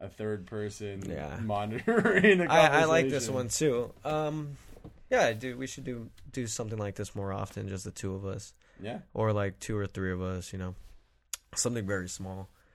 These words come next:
Speaker 2: Um, get into deeper conversations like the one we had today. Um, let's see, we're gonna be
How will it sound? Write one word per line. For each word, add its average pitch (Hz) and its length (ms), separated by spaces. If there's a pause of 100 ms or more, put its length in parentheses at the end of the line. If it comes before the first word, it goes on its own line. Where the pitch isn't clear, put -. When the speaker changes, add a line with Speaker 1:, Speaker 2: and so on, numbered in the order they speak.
(420)
Speaker 2:
Um, 113 460 (380)
get 117 180
into 104 200
deeper 98 300
conversations 92 720
like 98 140
the 95 80
one 95 340
we 98 80
had 92 220
today. - 360 (840)
Um, 127 560 (580)
let's 113 180
see, 117 140
we're 120 180
gonna 160 180
be 160 520